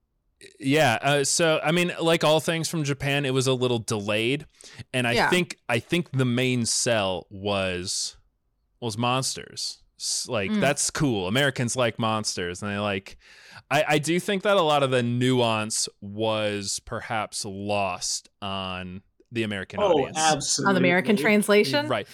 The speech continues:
Speaker 1: Which is,
Speaker 2: <laughs>
Speaker 1: which is, like, super important, 'cause one of the things I wanna bring up, too, is I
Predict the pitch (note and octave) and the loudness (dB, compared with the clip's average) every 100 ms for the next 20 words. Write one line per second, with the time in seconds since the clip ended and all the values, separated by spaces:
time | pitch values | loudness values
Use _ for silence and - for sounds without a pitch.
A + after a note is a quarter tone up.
0 | - - B3 - C#4+ B3 - - D4+ D#4 | -14 -2 0 0 0 -4 -10 -2 2 2
1 | D#4+ E4+ - D4 B3+ B3 G3 A3+ F3 D#3 | 2 0 0 -2 -2 -4 -2 -2 -4 -6
2 | F3+ F#3 A#3+ A#3 - F3 D3 G3 A3 C3+ | -4 -2 0 -2 -2 -2 0 2 0 -2
3 | A#2 A2 - E3 A#2+ G#2+ - _ _ _ | -6 -8 -4 -2 -2 -4 -10 _ _ _
4 | _ - C#3 F3 G3 G#3+ A3 A#3+ | _ 0 2 4 4 2 0 -4